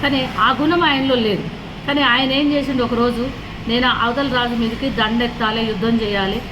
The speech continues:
ఆ రాజ్యాన్ని కూడా నేను కలుపుకోవాలనే" ఒక మాట మాట్లాడినప్పుడు ఆయన ఆ మాట భార్యతో అన్నాడట. అయితే ఆయన భార్య ఏమన్నదంటే, అవతల రాజు గురించి, ఆయన గుణగణాల గురించి విని ఆమె ఏమన్నదంటే, "స్వామి, ఆమెతో యుద్ధం వద్దు, ఆయన, ఆయన గుణము,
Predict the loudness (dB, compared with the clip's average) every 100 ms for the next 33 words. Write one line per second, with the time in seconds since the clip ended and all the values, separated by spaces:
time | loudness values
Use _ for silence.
0 | -10 -10 -4 0 0 0 -2 -2 -2 -2
1 | -4 -4 -4 -6 -4 -2 -2 -4 -4 -2
2 | -2 -2 -4 -6 -4 -4 -4 -6 -8 -8
3 | -10 -6 -2 0 0 2 0 0 0 0
4 | 0 0 -2 -2 -2 -4 -6 -10 -12 -8
5 | -4 -2 0 0 0 0 0 0 -2 -2
6 | -4 -4 -6 -10 -14 -8 -2 -2 0 0
7 | 0 0 0 -2 -2 -2 -2 -4 -4 -2
8 | -2 0 0 2 0 2 0 0 -2 -2
9 | 0 2 2 2 0 -2 -2 -2 -2 0
10 | 0 -2 -6 -12 -12 -12 -12 -12 -6 -2
11 | 0 2 2 0 -2 -2 0 0 2 2
12 | 0 0 -2 -4 -6 -10 -10 -4 0 2
13 | 2 0 -2 -4 0 0 0 2 2 2